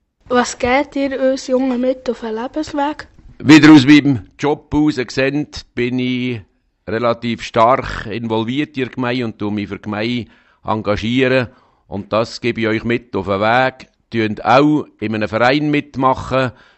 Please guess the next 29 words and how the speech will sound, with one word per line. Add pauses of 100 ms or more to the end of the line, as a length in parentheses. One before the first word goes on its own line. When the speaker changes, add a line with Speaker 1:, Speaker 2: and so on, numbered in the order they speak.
(120)
Speaker 2:
tönt
dich
engagieren
für
das
Dorf,
wo
ihr
drinnen
wohnt. (300)
Dann
bleibt
das
immer
auch
lebenswert
und
es
macht
euch
auch
Spass.
Ihr
lernt
immer
einen
Haufen
Leute
kennen.